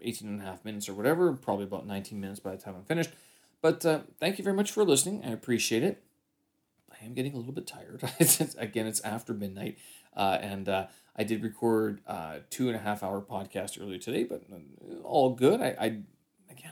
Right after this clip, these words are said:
I, I, not a problem. I like it, 'cause in five years, it's gonna be cool to listen back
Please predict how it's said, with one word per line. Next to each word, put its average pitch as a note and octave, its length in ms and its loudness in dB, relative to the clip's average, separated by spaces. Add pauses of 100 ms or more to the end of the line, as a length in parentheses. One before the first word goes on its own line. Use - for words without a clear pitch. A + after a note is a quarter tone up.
I, - 240 -16
I, F#2+ 60 -12 (1040)
not E3+ 240 4
a C#4+ 40 2
problem. F#3 560 10 (440)
I C#3 80 0
like D#3+ 320 2
it, - 180 0 (100)
'cause C3+ 180 -2
in C#3+ 80 0
five F3 400 -2
years, F#3 180 6
it's C#3 100 2
gonna C#3 120 -2
be C3+ 200 0
cool E3+ 280 10
to D#3+ 80 2
listen D3 340 0
back B2+ 340 -2